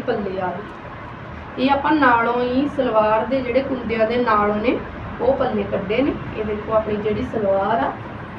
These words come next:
ਇਹ ਕੱਟ ਕੇ ਆਪਣੀ ਕੰਪਲੀਟ ਹੋ ਗਈ। ਐਂ ਨਹੀਂ ਹੈਗਾ ਵੀ ਇਹ ਹਲਕੀ ਬਣੂਗੀ, ਹੈਵੀ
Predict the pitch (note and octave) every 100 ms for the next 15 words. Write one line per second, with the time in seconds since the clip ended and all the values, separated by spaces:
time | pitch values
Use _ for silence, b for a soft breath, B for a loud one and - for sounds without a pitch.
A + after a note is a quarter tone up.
0 | - - - - - - B3+ A#3+ A#3 A3+
1 | A3 A3 G#3+ G#3 G#3+ A3+ A#3 - G3+ G3+
2 | G3+ G3+ G3 C4+ - - - - - -
3 | - - - - - - B3+ C4+ C#4 C4+
4 | B3+ C#4+ D#4 E4+ D4 C4 B3 D#4 D4+ C#4
5 | C#4 D4+ - - - A3 G#3+